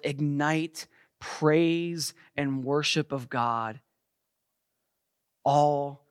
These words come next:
to the, his name and his glorious grace. Church, I love this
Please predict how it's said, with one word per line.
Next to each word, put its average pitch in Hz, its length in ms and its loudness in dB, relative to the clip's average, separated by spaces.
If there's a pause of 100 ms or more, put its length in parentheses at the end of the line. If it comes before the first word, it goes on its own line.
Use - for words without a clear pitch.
(180)
to - 100 -10
the, 131 220 -4
his 151 360 -2
name 123 460 -8 (260)
and 120 120 -8
his 123 180 -8
glorious 104 580 -14
grace. - 720 -16 (2250)
Church, - 240 -10
I 139 180 -2
love 123 720 -2 (120)
this 107 400 -8